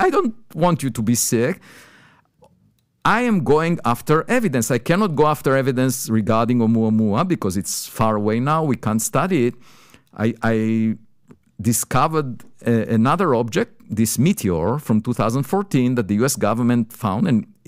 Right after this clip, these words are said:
it was interstellar in origin. The U S Space Command confirmed it in an official letter to nasa at the ninety-nine point nine nine nine percent that it came from outside the solar system.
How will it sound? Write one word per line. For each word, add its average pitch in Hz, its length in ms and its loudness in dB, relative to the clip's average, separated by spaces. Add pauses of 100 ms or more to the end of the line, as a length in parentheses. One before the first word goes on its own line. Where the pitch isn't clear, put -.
(140)
it 98 120 -6
was 101 200 0
interstellar 127 600 0
in 123 120 0
origin. 135 400 -2 (320)
The 117 180 2
U 147 60 2
S 151 100 2
Space 139 300 -2
Command 135 340 0
confirmed 123 640 0
it 226 120 -4
in 120 120 2
an 101 100 2
official 190 520 -2
letter 143 340 0
to 113 160 -6
nasa 202 500 -2 (500)
at 131 140 2
the 131 80 2
ninety-nine 165 580 2
point 123 240 0
nine 147 280 2
nine 170 100 0
nine 156 180 2
percent 156 440 0
that 104 160 -4
it 110 160 -4
came 120 180 2
from 113 160 0
outside 104 320 -2
the 98 80 -2
solar 95 240 -2
system. 214 380 -4